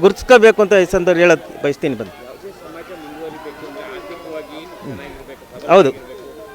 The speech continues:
Speaker 2: ಜೊತೆಗೆ ಶೈಕ್ಷಣಿಕವಾಗಿ ಇರ್ಬೇಕು, ಜೊತೆಗೆ ಹೆಚ್ಚು ಹೆಚ್ಚು ರಾಜಕೀಯ ಸ್ಥಾನಮಾನಗಳು ಸಿಕ್ಕಿದ್ರೆ ಮುಂದುವರಿಲಿಕ್ಕೆ ಸಾಧ್ಯ ಅನ್ನೋ ಮಾತು ಏನ್ ಹೇಳ್ತೀರಾ?
Speaker 1: ಹೌದು, ಹೌದು. ಈಗ ನೋಡಿ, ನಮ್ಮ ಸಮಾಜ ಆರ್ಥಿಕವಾಗಿ ಹಿಂದಿದ್ದೀವಿ. ಕಾರಣ, ನಾವು ಈಗ ನಮ್ಮ ಕುರುಶೆಟ್ಟಿ ಸಮಾಜ ನೀವು ನೋಡಿದ್ದೀರಾ, ಭಾಳ ಹಳೇದಾಗಿದೆ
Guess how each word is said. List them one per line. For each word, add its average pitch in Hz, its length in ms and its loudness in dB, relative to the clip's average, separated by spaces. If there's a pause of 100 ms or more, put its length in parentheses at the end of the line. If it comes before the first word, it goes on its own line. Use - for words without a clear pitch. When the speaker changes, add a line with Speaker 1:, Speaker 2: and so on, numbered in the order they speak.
(120)
Speaker 2:
ಜೊತೆಗೆ 175 340 -16
ಶೈಕ್ಷಣಿಕವಾಗಿ 185 920 -16
ಇರ್ಬೇಕು, 147 360 -18 (340)
ಜೊತೆಗೆ 208 400 -12
ಹೆಚ್ಚು 190 300 -16
ಹೆಚ್ಚು 220 300 -12
ರಾಜಕೀಯ 220 440 -14
ಸ್ಥಾನಮಾನಗಳು 185 920 -16
ಸಿಕ್ಕಿದ್ರೆ 220 420 -12 (380)
ಮುಂದುವರಿಲಿಕ್ಕೆ 196 540 -14
ಸಾಧ್ಯ 160 260 -16
ಅನ್ನೋ 156 180 -16
ಮಾತು 135 300 -18
ಏನ್ 147 100 -12
ಹೇಳ್ತೀರಾ? 120 300 -8
Speaker 1:
ಹೌದು, 104 220 -2
ಹೌದು. 90 160 -8 (480)
ಈಗ 151 100 0
ನೋಡಿ, 165 400 6
ನಮ್ಮ 156 320 0
ಸಮಾಜ 170 280 2
ಆರ್ಥಿಕವಾಗಿ 156 480 4
ಹಿಂದಿದ್ದೀವಿ. 147 580 0 (200)
ಕಾರಣ, 190 200 8 (1080)
ನಾವು 170 280 6
ಈಗ 165 120 2
ನಮ್ಮ 165 360 2
ಕುರುಶೆಟ್ಟಿ 156 440 -4
ಸಮಾಜ 151 320 0
ನೀವು 151 200 0
ನೋಡಿದ್ದೀರಾ, 147 420 2
ಭಾಳ 131 220 4
ಹಳೇದಾಗಿದೆ 131 520 0